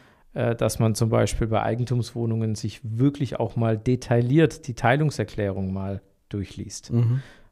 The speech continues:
Speaker 1: Ne, in der Teilungserklärung, vielleicht kannst du dazu noch ein bisschen was sagen, was, was in der Teilungserklärung alles drinsteht?
Speaker 2: Ja, die Teilungserklärung, äh, ist tatsächlich eines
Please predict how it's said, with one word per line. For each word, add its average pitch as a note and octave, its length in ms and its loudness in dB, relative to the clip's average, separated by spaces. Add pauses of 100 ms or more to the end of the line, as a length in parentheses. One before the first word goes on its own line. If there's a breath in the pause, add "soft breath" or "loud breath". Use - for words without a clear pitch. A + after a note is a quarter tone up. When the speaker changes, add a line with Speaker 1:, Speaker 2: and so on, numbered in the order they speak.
Speaker 1:
Ne, A#2+ 160 4
in B2+ 80 4
der A2 100 4
Teilungserklärung, C3 1000 2 (200)
vielleicht G#2+ 240 0
kannst G#2+ 220 -2
du A#2 40 0
dazu A2 300 -2
noch B2 120 2
ein A#2 60 0
bisschen A#2 300 -2
was A2+ 140 -2
sagen, B2 340 0
was, A#2+ 300 -2
was A#2 280 -4
in A#2+ 100 -2
der A2+ 100 0
Teilungserklärung C3 800 -2
alles C3+ 260 -4
drinsteht? C#3 480 -4 (1040 loud breath)
Speaker 2:
Ja, A2+ 260 6
die G#2+ 140 -2
Teilungserklärung, C3+ 1400 4 (300)
äh, A#2+ 340 6
ist - 240 -4
tatsächlich B2 920 2
eines A#2+ 540 2